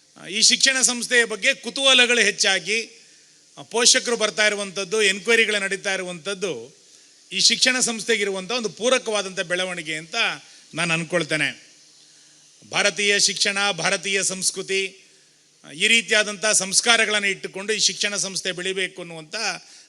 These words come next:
ಕನಸನ್ನು ದೇವಿ ಪ್ರಸಾದ್ ಶೆಟ್ಟರು ಇಟ್ಕೊಂಡಿದ್ದಾರೆ. ಅದನ್ನು ಎಲ್ಲ ಸಂದರ್ಭದಲ್ಲೂ ಕೂಡ ವ್ಯಕ್ತ ಮಾಡ್ತಾನೆ ಬಂದಿದ್ದಾರೆ.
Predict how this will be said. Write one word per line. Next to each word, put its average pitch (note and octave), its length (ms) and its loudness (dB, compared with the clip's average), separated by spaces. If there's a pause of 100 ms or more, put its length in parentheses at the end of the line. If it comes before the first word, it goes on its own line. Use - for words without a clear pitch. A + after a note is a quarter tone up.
ಕನಸನ್ನು G3 840 2
ದೇವಿ G3 160 4
ಪ್ರಸಾದ್ F#3 360 -4
ಶೆಟ್ಟರು F3 640 -6 (240)
ಇಟ್ಕೊಂಡಿದ್ದಾರೆ. F#3 600 -2
ಅದನ್ನು F3+ 640 -4 (360)
ಎಲ್ಲ F#3+ 260 2
ಸಂದರ್ಭದಲ್ಲೂ G3 600 2
ಕೂಡ C4 160 -4
ವ್ಯಕ್ತ G3 260 0
ಮಾಡ್ತಾನೆ E3+ 420 -2
ಬಂದಿದ್ದಾರೆ. D3+ 680 -2